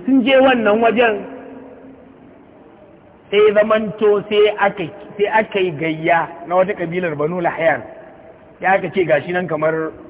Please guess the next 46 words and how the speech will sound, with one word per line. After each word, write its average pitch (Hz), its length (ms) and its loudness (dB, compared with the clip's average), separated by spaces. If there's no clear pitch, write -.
waɗannan 165 560 0
sabon 151 320 -4
manzo 147 200 -6
Allah 147 320 -4
sai 175 140 -4
suka - 240 -4
aka 190 240 -4
gayyato 170 720 -6
su 127 100 -14
da 156 140 -2
maharba 190 600 0
mutum 180 360 -8
ɗari 180 300 -2
da 175 100 0
hamsin. 131 400 -10
Maharba 151 480 0
su, 247 140 -2
su 240 80 -4
kuma 226 240 0
su 233 80 -4
goma 214 300 2
ne. 127 80 -8
Suna 247 260 2
ganin 240 300 0
haka 233 400 2
da 180 100 -4
littafi 247 580 -2
na 233 120 -2
alkawarin 220 420 -4
da 185 80 -2
za 214 180 0
su 214 60 -10
inda 226 340 -4
za 185 60 -8
su 165 80 -16
je 214 140 -2
din 220 180 -4
suka 214 180 -2
zo 208 160 0
suka 214 180 -4
bayyana 208 420 -2
abin 202 180 -6
nan 214 140 -8
din 208 160 -6
aka 185 180 -4
yi. 147 60 -12